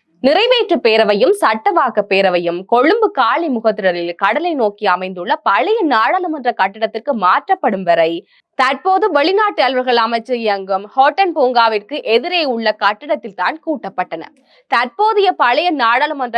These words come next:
கட்டடம் என அழைக்கப்படும் கட்டடம் ஆயிரத்தி தொள்ளாயிரத்தி முப்பதாம் ஆண்டு ஜனவரி இருபத்தி ஒன்பதாம் தேதி அப்போதைய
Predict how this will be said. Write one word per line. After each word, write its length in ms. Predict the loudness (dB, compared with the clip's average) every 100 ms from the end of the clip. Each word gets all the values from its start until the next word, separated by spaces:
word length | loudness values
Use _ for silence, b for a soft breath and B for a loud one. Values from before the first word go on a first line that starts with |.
| -2
கட்டடம் 340 | -4 -4 -8 -6
என 80 | -2 0
அழைக்கப்படும் 600 | 0 -2 -6 -6 -6 -6 -4
கட்டடம் 420 | -4 -2 -4 -6 -10 B B B 0 2
ஆயிரத்தி 320 | 2 0 0 0
தொள்ளாயிரத்தி 380 | 0 0 -2 -2
முப்பதாம் 480 | -2 0 2 2 2 0
ஆண்டு 180 | 0 -2 0
ஜனவரி 360 | 0 0 -2 -6
இருபத்தி 300 | -8 -8 -4 -4
ஒன்பதாம் 380 | 0 2 0 0
தேதி 340 | -6 -6 -6 -8 -12 b b -2
அப்போதைய 520 | -2 -2 -2 0 -2